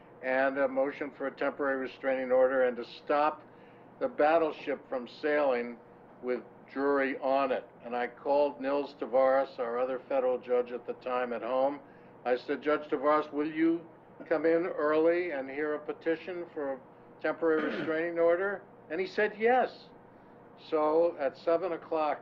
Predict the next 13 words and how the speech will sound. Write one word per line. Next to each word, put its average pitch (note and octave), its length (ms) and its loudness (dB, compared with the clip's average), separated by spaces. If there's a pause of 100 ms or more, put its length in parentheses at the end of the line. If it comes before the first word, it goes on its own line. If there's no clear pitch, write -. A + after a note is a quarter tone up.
we B2 140 -8
met C#3 280 -2
at C#3 100 -6
his C#3 240 -4
office, A#2 600 -4 (520)
and A#2+ 300 -6 (160)
Tiny, C#3+ 580 0 (140)
Ed C3+ 240 -2
Burke's C3+ 460 -2
father, B2 540 0 (300)
was A#2+ 200 -2
the A#2 80 -4
bailiff. A#2+ 520 2